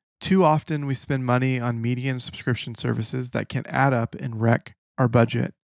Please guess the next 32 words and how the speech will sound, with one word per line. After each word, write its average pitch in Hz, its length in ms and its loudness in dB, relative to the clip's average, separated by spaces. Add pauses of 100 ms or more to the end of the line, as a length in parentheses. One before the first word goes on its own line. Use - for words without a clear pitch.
(600)
We 135 120 4
used 160 260 4
to 160 60 2
have 147 200 4
one 135 260 0
cable 120 340 2
bill, 113 400 0 (240)
and 120 160 -2
that's 117 260 -2
it. 135 300 -2 (500)
But 139 100 4
as 135 140 4
we've 135 280 0
fractionalized 147 1080 0 (240)
the 135 80 -8
media 127 440 -6
ecosystem, 123 880 -8 (360)
we've 135 180 2
ended 143 300 2
up 120 220 2
with 120 200 0
a 120 120 0
wide 117 440 2
array 113 520 2
of 120 100 -2
services. - 640 -2 (380)
Let's 165 120 -2
start 160 280 4
out 151 320 0
by 131 160 0
saying 127 640 -4
this. 117 480 -4